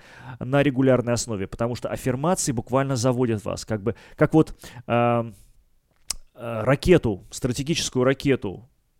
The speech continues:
программируют, чтобы она летела в определенном направлении. Вводят в ее мозг определенную программу, где ставят цель, и потом она уже летит. Она все-таки летит. Она действует. Так же и здесь. Мы сначала программируем свой мозг,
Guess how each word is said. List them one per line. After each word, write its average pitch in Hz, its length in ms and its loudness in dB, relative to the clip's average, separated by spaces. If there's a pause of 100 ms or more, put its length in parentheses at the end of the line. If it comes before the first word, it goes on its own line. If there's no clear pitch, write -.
(120)
программируют, 151 720 2
чтобы 127 280 0
она 135 140 2
летела 139 340 2
в 113 80 -2
определенном 110 400 -4
направлении. 101 640 -8
Вводят 123 480 2
в - 60 -2
ее 143 220 4
мозг 143 280 -2
определенную 117 480 -4
программу, 151 540 -2
где 113 180 -6
ставят 113 380 -2
цель, 196 380 0 (320)
и 170 100 0
потом 196 340 6
она 170 160 6
уже 147 240 4
летит. 139 440 0 (180)
Она 104 140 -6
все-таки - 280 -8
летит. 139 440 0 (540)
Она 104 160 -6
действует. 117 600 0 (400)
Так 185 180 6
же 160 120 4
и - 20 8
здесь. 131 340 2
Мы 131 100 -4
сначала 143 320 2
программируем 147 640 2
свой 117 260 0
мозг, 185 340 -2